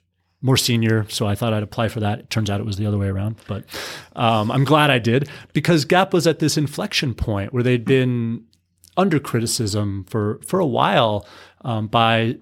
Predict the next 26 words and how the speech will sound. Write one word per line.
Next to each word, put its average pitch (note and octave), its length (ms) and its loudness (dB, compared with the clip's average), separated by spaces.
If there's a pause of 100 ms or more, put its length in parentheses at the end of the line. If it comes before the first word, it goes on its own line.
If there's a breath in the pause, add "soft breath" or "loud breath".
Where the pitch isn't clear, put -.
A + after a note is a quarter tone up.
civil B2 280 -2
society C3+ 460 0
organizations, G2+ 800 0
by A2+ 320 0
N B2+ 240 2
G A#2 200 2
Os A2 380 2
who A2 120 -2
thought A#2+ 220 0
they A#2+ 80 0
weren't A#2 240 0
doing A#2 240 0
enough G#2 340 -2
around G#2 500 -6
encouraging A#2 640 0
their G2+ 120 0
contract B2+ 460 -2
factories A2+ 720 2
to A2 480 0 (600 loud breath)
treat D#3+ 320 2
their A2 100 2
workers G#2 420 0
with G2 160 -6
dignity G#2 380 0
and F#2+ 100 -2
respect. - 520 -8